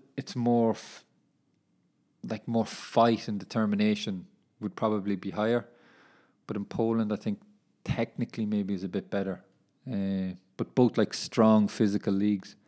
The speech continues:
Um, also, Ekstraklasa has some very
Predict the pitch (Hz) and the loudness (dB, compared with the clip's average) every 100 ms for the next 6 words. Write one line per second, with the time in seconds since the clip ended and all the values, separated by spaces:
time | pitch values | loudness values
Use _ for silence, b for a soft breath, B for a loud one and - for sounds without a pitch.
0 | b b b b b b b _ - 104 | b b b b b b b _ 2 4
1 | 101 101 101 101 98 90 - _ _ _ | 6 6 6 4 2 0 -6 _ _ _
2 | - 113 123 127 - 135 131 123 120 95 | 4 6 8 6 6 2 2 2 0 -2
3 | 101 98 - 107 104 98 | -4 -4 0 2 2 0